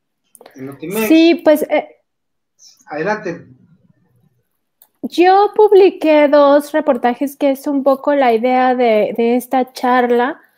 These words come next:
Speaker 2: eh, platicar brevemente de ellos y, bueno, si hubiera algunas preguntas que pudieran hacerme,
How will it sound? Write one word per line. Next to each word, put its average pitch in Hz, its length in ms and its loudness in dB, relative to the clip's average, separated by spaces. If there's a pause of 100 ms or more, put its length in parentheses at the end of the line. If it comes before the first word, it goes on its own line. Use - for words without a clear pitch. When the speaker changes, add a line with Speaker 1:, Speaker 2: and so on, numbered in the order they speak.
(300)
Speaker 2:
eh, 220 240 0
platicar 247 720 -2
brevemente 285 680 -2
de 294 280 2
ellos 285 480 0
y, 240 280 2
bueno, 240 360 0
si 240 260 -2
hubiera 233 440 2
algunas 240 680 -2 (160)
preguntas 254 800 -2
que 233 220 -2
pudieran 233 760 0
hacerme, 254 720 -4